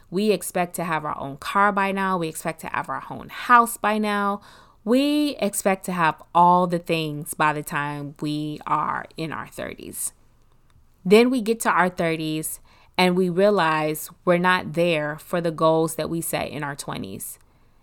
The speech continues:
And then we start to get disappointed. And then we start to get down on ourselves. And then we start to wonder what we've been doing with our lives.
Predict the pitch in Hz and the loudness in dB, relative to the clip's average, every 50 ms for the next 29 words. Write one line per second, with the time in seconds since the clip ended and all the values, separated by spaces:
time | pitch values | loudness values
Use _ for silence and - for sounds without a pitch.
0 | _ _ - 185 185 208 208 214 233 247 233 226 202 202 - - 196 190 180 175 | _ _ 0 2 2 4 4 4 2 2 2 0 0 0 -2 -4 -4 -4 -4 -4
1 | 170 170 170 - 185 175 - - 170 160 156 156 156 156 151 151 156 - _ _ | -4 -6 -4 -4 -8 -8 -6 -4 -4 -4 -2 -2 -4 -4 -6 -6 -8 -12 _ _
2 | _ _ _ _ _ _ _ _ - - 170 170 180 180 185 190 196 190 - - | _ _ _ _ _ _ _ _ -6 -4 2 2 4 4 4 4 2 0 0 2
3 | 196 175 175 180 175 175 - - 190 190 175 170 185 165 - 165 165 165 170 170 | 2 4 4 2 0 -4 -6 -4 -4 -4 -2 -2 -4 -2 0 0 0 2 0 0
4 | 165 160 156 156 156 156 151 - - 160 156 156 151 156 156 151 151 - - - | -2 -4 -4 -4 -6 -6 -8 -6 -4 -4 -4 -2 -4 -4 -6 -6 -8 -10 -14 -20
5 | - _ - - - - _ - 180 180 190 202 214 220 220 220 208 208 - 202 | -20 _ -20 -20 -20 -20 _ -2 0 2 2 2 2 2 0 0 -2 -2 -2 -2
6 | 185 180 180 175 170 170 165 170 170 - - 180 175 151 151 151 160 151 175 185 | -2 -2 -2 0 -2 -2 0 -2 -2 -4 -4 -6 -6 -4 -6 -6 -4 -2 -2 -2
7 | 202 202 202 196 196 196 180 180 180 175 175 170 170 165 170 170 - - | 0 0 -2 -2 0 0 0 0 0 0 -2 -2 -2 -4 -4 -6 -8 -14